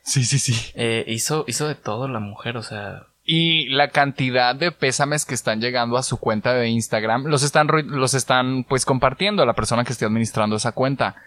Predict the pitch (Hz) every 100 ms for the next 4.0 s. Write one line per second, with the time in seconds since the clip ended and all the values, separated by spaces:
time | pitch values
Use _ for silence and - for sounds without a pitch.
0 | - - - 127 156 160 143 117 - -
1 | _ - 156 160 165 190 208 190 147 -
2 | 135 120 120 113 117 120 131 139 143 -
3 | 123 117 - 139 - 165 - 156 147